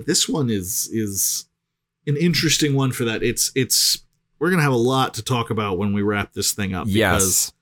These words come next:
Speaker 1: it's so weird. The tone shift, the difference. I really enjoy the book in and of itself,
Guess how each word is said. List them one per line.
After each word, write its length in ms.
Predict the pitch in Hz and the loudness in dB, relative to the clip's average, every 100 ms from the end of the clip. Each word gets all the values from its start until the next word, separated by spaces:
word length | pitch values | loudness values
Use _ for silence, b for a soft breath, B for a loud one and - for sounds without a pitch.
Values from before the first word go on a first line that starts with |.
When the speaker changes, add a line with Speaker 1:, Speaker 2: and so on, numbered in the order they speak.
| _ _ _ _ _ _ _ _ - | _ _ _ _ _ _ _ _ -4
Speaker 1:
it's 200 | 131 - | 0 2
so 920 | - - - - 185 190 175 139 110 107 113 | 4 4 4 2 2 2 4 4 0 -2 2
weird. 440 | 160 151 117 92 | 4 4 4 2
The 100 | 107 - | -2 -4
tone 520 | - - 202 196 185 | -4 2 4 4 4
shift, 560 | 170 - 185 170 - - | 2 2 2 0 -2 -8
the 60 | 110 | -4
difference. 400 | 151 151 135 - b b | -2 0 -2 -4 b b
I 80 | 160 | 0
really 560 | 143 127 170 214 175 139 | 2 2 4 4 4 4
enjoy 760 | 127 113 - 147 185 208 151 | 2 0 -2 2 2 2 2
the 120 | 117 | 0
book 560 | 104 - 170 127 - - _ _ - | -2 -2 -2 -2 -6 -20 _ _ -2
in 140 | 160 151 | 0 2
and 100 | 139 | 2
of 140 | 120 | 2
itself, 680 | 117 - - 233 202 143 - | 0 0 2 2 2 0 -4